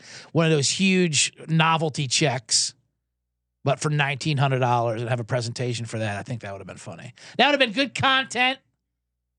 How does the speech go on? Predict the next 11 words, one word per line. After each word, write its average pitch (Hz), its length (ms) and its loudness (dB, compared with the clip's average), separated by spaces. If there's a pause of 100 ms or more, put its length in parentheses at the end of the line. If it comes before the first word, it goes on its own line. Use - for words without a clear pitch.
(320)
but 151 260 0 (540)
it 131 60 -2
wasn't 139 340 0
meant 117 240 -8
to - 60 -18
be. - 340 -20 (420)
But 151 60 2
that 165 100 4
would've 160 140 0
been 147 160 -4
amazing. 117 460 -8